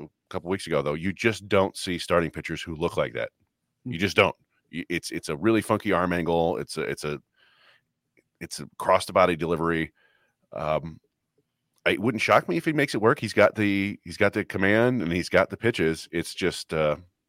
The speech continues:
I don't know, you just, you just don't see it. So that's why I would throw him in the bullpen.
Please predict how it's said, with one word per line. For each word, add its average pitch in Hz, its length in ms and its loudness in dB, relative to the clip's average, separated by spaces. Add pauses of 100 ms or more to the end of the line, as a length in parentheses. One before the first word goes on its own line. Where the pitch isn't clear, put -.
(560)
I - 40 -10
don't 60 100 -8
know, 60 60 -10
you 76 80 -6
just, 80 180 -8
you 85 80 -6
just 82 140 -8
don't 85 120 -2
see 98 140 -2
it. - 160 0
So 76 480 0
that's - 260 0
why 76 260 2
I 76 100 2
would 78 160 -2
throw 78 120 -2
him 76 140 -4
in 73 60 -6
the 71 80 -8
bullpen. 78 320 -6